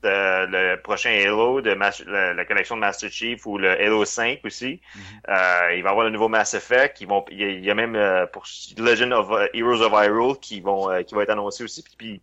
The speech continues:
Speaker 1: possiblement,
Speaker 2: T'as-tu dit Heroes
Speaker 1: un
Speaker 2: of
Speaker 1: prochain
Speaker 2: Hyrule ?
Speaker 1: Zelda à la Wii U.
Speaker 2: Oui, ben ça, ils ont pas le choix. On attend dessus en crise. C'est la seule raison pourquoi que t'achètes un Nintendo, c'est pour ça.
Speaker 1: Ben,
Speaker 2: Ça,
Speaker 1: c'est
Speaker 2: puis
Speaker 1: ça,
Speaker 2: Super
Speaker 1: mais
Speaker 2: Smash.
Speaker 1: c'est, c'est drôle parce que s-, il y a quelques titres dans la liste qui ont été confirmés qui vont être annoncés comme,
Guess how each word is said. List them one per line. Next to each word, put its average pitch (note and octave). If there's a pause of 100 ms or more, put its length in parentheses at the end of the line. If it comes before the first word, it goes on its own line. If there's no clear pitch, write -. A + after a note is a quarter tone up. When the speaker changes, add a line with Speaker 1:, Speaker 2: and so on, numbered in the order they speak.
Speaker 1:
possiblement, C3
Speaker 2:
T'as-tu C#3+
dit F#3
Heroes D#3
Speaker 1:
un C#3+
Speaker 2:
of C#3
Speaker 1:
prochain C3+
Speaker 2:
Hyrule ? C#3+
Speaker 1:
Zelda C3
à C3
la B2+
Wii A2
U. G#2 (520)
Speaker 2:
Oui, A2
ben G2+
ça, C3+
ils A#2+
ont G2+
pas -
le G2
choix. - (120)
On F2
attend F2+
dessus -
en F#2
crise. C#3+
C'est -
la B2+
seule D3+
raison D3
pourquoi -
que -
t'achètes B2+
un A2+
Nintendo, G#2+
c'est -
pour -
ça. -
Speaker 1:
Ben, - (760)
Speaker 2:
Ça, A#2+
Speaker 1:
c'est C#3+
Speaker 2:
puis C#3
Speaker 1:
ça, G3+
Speaker 2:
Super B2+
Speaker 1:
mais A#2+
Speaker 2:
Smash. B2+
Speaker 1:
c'est, D3
c'est -
drôle F3
parce D3+
que C#3
s-, -
il C3
y B2+
a B2
quelques G#3+
titres F#3
dans D3
la B2+
liste D3
qui C#3
ont B2+
été B2
confirmés B2
qui -
vont A#2
être A#2
annoncés A2+
comme, G#2